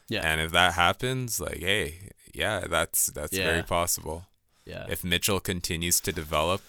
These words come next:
Speaker 2: like we expect him to,
Speaker 1: Yeah.
Speaker 2: like, yeah, they, they could
Speaker 1: Yeah.
Speaker 2: make some real noise in the, in the West, and he
Speaker 1: Yeah.
Speaker 2: could win Coach of the Year.
Speaker 1: Yeah.
Speaker 2: I think.
Speaker 1: Uh,
Speaker 2: What about Popovich though?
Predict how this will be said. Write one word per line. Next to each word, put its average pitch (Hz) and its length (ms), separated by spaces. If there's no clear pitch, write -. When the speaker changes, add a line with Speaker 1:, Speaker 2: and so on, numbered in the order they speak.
Speaker 2:
like 76 240
we 76 260
expect - 540
him 107 120
to, 131 340
Speaker 1:
Yeah. 107 220
Speaker 2:
like, - 480
yeah, 92 380
they, 76 200
they 76 180
could 95 160
Speaker 1:
Yeah. 98 60
Speaker 2:
make 90 140
some 80 440
real 85 280
noise 85 460
in 80 80
the, 82 120
in 85 80
the 82 80
West, 87 400
and 76 180
he 98 80
Speaker 1:
Yeah. 82 60
Speaker 2:
could 98 440
win 85 160
Coach - 260
of 78 80
the 78 80
Year. 76 260
Speaker 1:
Yeah. 92 140
Speaker 2:
I 110 300
think. 113 220
Speaker 1:
Uh, 104 40
Speaker 2:
What 110 140
about 143 300
Popovich 127 560
though? 67 240